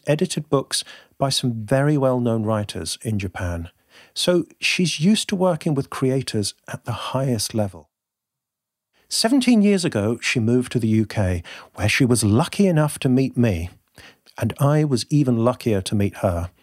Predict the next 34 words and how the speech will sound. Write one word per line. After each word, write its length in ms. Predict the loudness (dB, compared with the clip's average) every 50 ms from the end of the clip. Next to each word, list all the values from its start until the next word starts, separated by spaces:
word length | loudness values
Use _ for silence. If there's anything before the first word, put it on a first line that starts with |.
| _ _ _ _ 0
and 140 | 2 2
we 80 | 2 2
got 220 | 2 0 -2 0
married. 400 | 0 0 0 0 0 -2 -6 -10 -14 _ _ _ _ _ _ _ _ -14 -12 -12 -10 -12 -14 -20 -12 -6 -2
And 120 | -2 0
all 180 | 2 2 2 4
the 100 | 4 2
time 280 | 0 2 2 2 2
she's 200 | 2 2 0 0
been 260 | 0 2 2 4 4 4
here, 320 | 2 2 0 0 -2 -4 _
she's 240 | -6 -4 -2 -2 -2
been 220 | 0 0 0 0
writing 380 | 2 0 0 0 0 0 -2 -2
about 340 | 0 0 -2 -2 -4 -2 0
British 400 | 0 2 2 2 -2 -2 -2 0
life 320 | 0 2 2 0 0 0
and 160 | -2 -2 -2
culture 540 | -2 -2 -2 -2 -2 -4 -6 -6 -6 -6 -8 -12 -18 -20 -20 -20 _
for 120 | 2 4 4
publications 840 | 4 4 2 2 0 0 0 0 0 -2 -2 0 2 2 2 2
such 320 | 0 0 -2 -2 -2 -2
as 140 | -2 -2 -2
the 220 | 0 -2 -2 -2 0
Asahi 460 | -2 -2 -2 0 0 -2 0 2 2 2
Shimbun 520 | 2 0 0 2 2 4 4 4 2 2 -2 -6 -20 -20 -20 -20 _ _ _ 0
and 100 | 2 2
Japan 380 | 2 0 -2 -2 0 2 2 4
Airlines 520 | 4 2 2 2 0 0 0 -2 -2 -2
in-flight 580 | 0 0 2 2 0 0 0 0 0 0 -2 -6 -4
V 200 | 0 2 2 2
I 100 | 2 0
P 240 | -2 -2 -2 -2 0
magazine. 540 | 0 -2 -2 -2 -4 -4 -6 -6 -8 -10